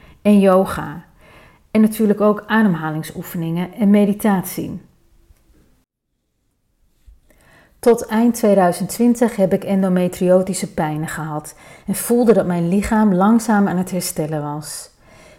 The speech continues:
Tweeduizend drieëntwintig bestempel ik mezelf als genezen. De em-, endometriotische pijnen zijn weg, het menstruatiebloed bevat weinig tot geen stolsels en het voelt alsof de rust in mijn lichaam is teruggekeerd.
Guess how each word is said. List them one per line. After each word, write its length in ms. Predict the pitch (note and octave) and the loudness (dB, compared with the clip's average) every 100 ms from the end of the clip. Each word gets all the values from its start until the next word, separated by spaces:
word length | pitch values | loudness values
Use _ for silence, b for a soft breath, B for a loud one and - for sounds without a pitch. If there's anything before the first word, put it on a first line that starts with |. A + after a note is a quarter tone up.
| b | b
Tweeduizend 580 | - A3 G3+ G3 F#3+ F3 | 0 4 4 2 -2 0
drieëntwintig 720 | G3+ A#3+ B3 A#3 G#3+ G#3 G3+ | 4 6 4 4 0 0 -4
bestempel 460 | F#3+ - G3+ F#3+ | -6 0 0 0
ik 80 | F3 | -4
mezelf 420 | F3 F3 F3 E3+ | -4 -2 0 -2
als 160 | E3 - | -6 -8
genezen. 680 | E3+ D#3 C#3+ - - - - B B B | -6 -6 -8 -10 -12 -14 -18 B B B
De 80 | - | -2
em-, 200 | F3+ F#3+ | 2 2
endometriotische 1080 | F#3 G3 G3 F3+ F3 E3+ F3 F3 E3+ E3 - | 2 0 2 2 0 -2 -2 -2 -2 -8 -2
pijnen 360 | F#3+ G3+ A3 G#3+ | 2 4 4 4
zijn 260 | G#3+ G3 | 4 4
weg, 420 | F#3 G3 A3 - - b b | 4 4 2 -8 -16 b b
het 180 | F#3+ F#3+ | -2 0
menstruatiebloed 920 | F#3 F#3 F3+ F3 G#3 G#3 E3+ F#3+ F#3+ | 0 0 -2 -2 -2 -4 -2 -2 -2
bevat 340 | F3+ - E3+ | -4 -6 -6
weinig 380 | F3+ F3+ F#3 F#3 | -2 0 0 -2
tot 180 | F3+ - | -6 -10
geen 220 | - F3 | -6 -4
stolsels 920 | E3+ - G#3 G#3+ A3 A#3 A3 A3 - B B B B | -6 0 2 2 2 0 0 -2 -8 B B B B
en 120 | - | 0
het 140 | A3 A3 | 2 0
voelt 300 | - C4+ C4+ | -2 0 0
alsof 240 | A3+ G#3 | -2 -2
de 120 | F#3+ | -2
rust 400 | F3 F3 B3+ B3+ | -2 2 0 0
in 100 | - | -2
mijn 140 | G3 E3+ | 0 0
lichaam 320 | F#3 F#3+ F3+ | -2 -2 -4
is 160 | F3 - | -4 -6
teruggekeerd. 800 | D#3+ - C#3+ - - - - | -10 -10 -12 -10 -10 -12 -18